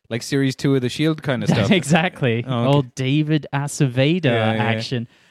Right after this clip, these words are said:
Speaker 2: No, I, I thought he was, like, gonna be. It turns out, like, oh, they were mates or something. I didn't know what was going on. I also didn't place that 'cause it, the first time watching it, I, I, this was the first time watching it.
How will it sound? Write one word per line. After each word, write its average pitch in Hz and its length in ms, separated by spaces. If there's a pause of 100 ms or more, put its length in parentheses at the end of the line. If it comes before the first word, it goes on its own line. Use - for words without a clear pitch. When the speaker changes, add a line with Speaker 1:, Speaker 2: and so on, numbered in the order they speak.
Speaker 2:
No, 202 100
I, 190 320
I 202 40
thought 233 280
he 214 120
was, 190 260
like, 156 200
gonna 143 180
be. 131 440
It 135 240
turns 139 320
out, 131 160
like, 127 240
oh, 120 180
they 117 220
were 185 160
mates 107 500
or 113 60
something. 107 500
I 151 100
didn't 190 200
know 165 120
what 147 180
was 127 120
going 117 240
on. 104 280 (500)
I 143 160
also 170 300
didn't 147 320
place 143 520
that 123 220 (100)
'cause 127 200
it, 117 180
the 123 80
first 156 220
time 135 160
watching 131 320
it, 117 180
I, 107 360
I, 107 40
this 123 240
was 110 280
the 113 60
first 110 220
time 107 160
watching 104 280
it. 110 120